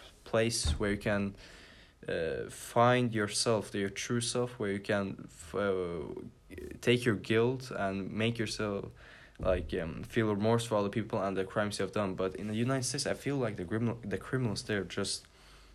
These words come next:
go to prison, get out, and do the same things over and over again, and go to prison again, get out, do the same things, in, out, in, out, till they get death row. And when they're on the death row, they finally get, uh,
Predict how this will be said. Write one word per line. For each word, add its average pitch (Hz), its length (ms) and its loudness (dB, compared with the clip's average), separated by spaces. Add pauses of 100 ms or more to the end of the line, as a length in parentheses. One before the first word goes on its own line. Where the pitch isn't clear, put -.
(200)
go 120 160 6
to 127 100 -4
prison, 113 540 0
get 117 180 6
out, 104 260 6
and 98 140 4
do 113 80 0
the 104 100 -2
same 107 560 0
things 117 400 0
over 143 340 4
and 135 140 2
over 110 220 2
again, 107 240 -2
and 92 180 -2
go 117 140 4
to 127 100 -4
prison 113 240 0
again, 104 340 -2 (540)
get 123 200 8
out, 113 460 6
do 117 160 4
the 127 60 6
same 123 260 6
things, 117 480 -2 (280)
in, 117 220 2
out, 107 280 4
in, 113 160 0
out, 110 320 2
till 160 280 8
they 143 100 6
get 127 180 6
death 120 280 4
row. 120 320 6 (400)
And 117 100 2
when 131 100 6
they're 143 80 6
on 135 80 4
the 120 100 4
death 117 260 6
row, 120 80 4
they 113 160 4
finally 110 840 2
get, - 300 -4 (100)
uh, 92 320 0